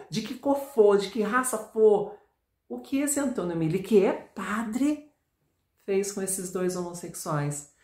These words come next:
Que, na verdade, é com a classe toda, né? Por isso que eu tô aqui me manifestando,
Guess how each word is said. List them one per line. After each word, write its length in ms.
Que, 80
na 120
verdade, 400
é 20
com 80
a 120
classe 380
toda, 280
né? 360
Por 140
isso 160
que 60
eu 80
tô 80
aqui 240
me 100
manifestando, 840